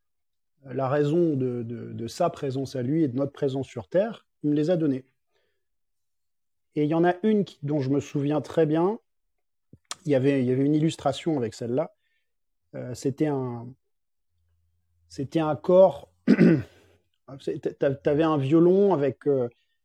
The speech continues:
il me semble, un corps qui se mettait, euh, euh,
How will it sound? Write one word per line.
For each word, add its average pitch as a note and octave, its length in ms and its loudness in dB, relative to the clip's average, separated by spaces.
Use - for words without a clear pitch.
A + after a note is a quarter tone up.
il C#3 80 -4
me C3+ 40 -2
semble, D#3+ 280 2
un D#3 100 2
corps F#3 340 6
qui D#3+ 140 -4
se - 160 -6
mettait, D3 560 2
euh, B2+ 280 2
euh, C3 460 0